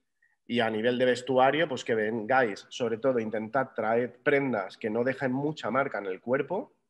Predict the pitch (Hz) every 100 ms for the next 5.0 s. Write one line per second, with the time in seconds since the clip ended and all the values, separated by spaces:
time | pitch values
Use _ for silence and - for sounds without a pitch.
0 | _ 107 101 135 208 - _ - 104 101
1 | 98 110 110 120 113 107 - _ _ -
2 | 113 113 117 131 123 123 - - 131 135
3 | 131 - 139 127 120 123 113 - 113 -
4 | 143 143 170 170 117 104 98 110 139